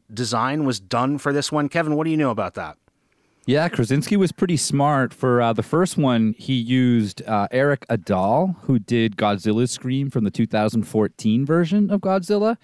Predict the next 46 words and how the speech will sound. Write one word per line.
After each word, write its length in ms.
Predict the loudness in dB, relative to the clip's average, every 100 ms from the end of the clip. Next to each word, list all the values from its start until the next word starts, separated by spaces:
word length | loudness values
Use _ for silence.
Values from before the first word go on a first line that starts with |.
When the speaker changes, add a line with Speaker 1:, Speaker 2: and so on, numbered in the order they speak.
| -18 -20 -20 -20 _ -2
Speaker 2:
And 200 | 0 2
I'm 100 | 2
guessing 360 | 0 0 0 -2
that 160 | -2
that's 400 | 0 -2 -2 -6 -8
what 320 | -2 0 2
we 120 | 0
would 160 | 0 0
have 140 | -2
seen 360 | -4 -2 -2 0
with 160 | -2 -2
all 420 | 0 0 0 -2
of 300 | -2 -4 -2
the 120 | -2
monster 460 | 0 0 -2 -4 -4
screams. 540 | -6 -8 -10 -10 -10 -8
It 100 | -4
sounds, 480 | -2 0 0 -4 -8
it 80 | -4
sounds 280 | -2 -2 -2
pretty 280 | -2 0 2
reminiscent. 640 | 2 0 -4 -6 -12 -16 -20 -20 -20 _ -4
Um, 180 | -2 0
but 160 | 0 0
for 140 | 0
all 180 | 2 2
the 140 | 2
other 180 | 2 0
sound 300 | 0 0 0
design, 420 | 0 0 0 0 -2
he 100 | -2
used 260 | 0 0
someone 240 | -2 -2 0
named 200 | 0 0
Etha 260 | 0 0
Van 260 | 0 0 0
der 160 | 2 0
Ryn, 300 | 0 -2 -2
who 180 | -2
did 220 | 0 0 0
Lord 220 | 0 0
of 40 |
the 80 | 0
Rings 280 | -2 -4 -4
two 240 | 0 0
and 100 | 0